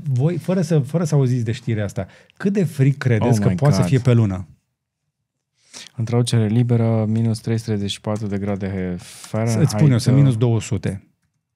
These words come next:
Speaker 1: Minus două sute de grade este la Polul Sud.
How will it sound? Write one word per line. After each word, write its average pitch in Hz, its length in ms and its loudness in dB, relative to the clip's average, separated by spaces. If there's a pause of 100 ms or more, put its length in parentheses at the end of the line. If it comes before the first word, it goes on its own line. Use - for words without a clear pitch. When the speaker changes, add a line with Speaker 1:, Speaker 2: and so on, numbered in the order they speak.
(880)
Speaker 1:
Minus 127 340 4
două 139 340 0
sute 113 320 -2
de 101 120 0
grade 98 420 0
este 113 320 2
la 101 100 2
Polul 98 320 0
Sud. - 340 -4